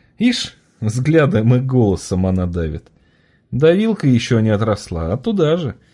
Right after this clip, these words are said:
Репетует вслед за папенькой и маменькой. Как они прислугу строят. Ты продави попробуй на хитровке.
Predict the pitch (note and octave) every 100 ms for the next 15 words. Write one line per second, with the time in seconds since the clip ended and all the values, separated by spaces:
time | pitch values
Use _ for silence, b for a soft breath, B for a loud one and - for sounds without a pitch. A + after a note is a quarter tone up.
0 | b b b b b b b b b A2
1 | A#2+ B2 A#2 A3+ C#4 G#3 - - - F3+
2 | C3+ G#2 - G#3 G3 D#3 C#3 B2+ A#2+ A2+
3 | A#2+ A2 G2+ - F2+ F#2 B B B B
4 | B B B - G#3+ F3 D3 C#3 C3 C3
5 | - A2+ G2 E2+ - - F2 D#2+ - -
6 | - - _ _ _ _ _ _ _ _
7 | _ _ _ - F3 A#3 B3+ D4+ G#3+ -
8 | G2+ A2 G#2 G2 G2+ - F#3+ D3+ G2+ -
9 | -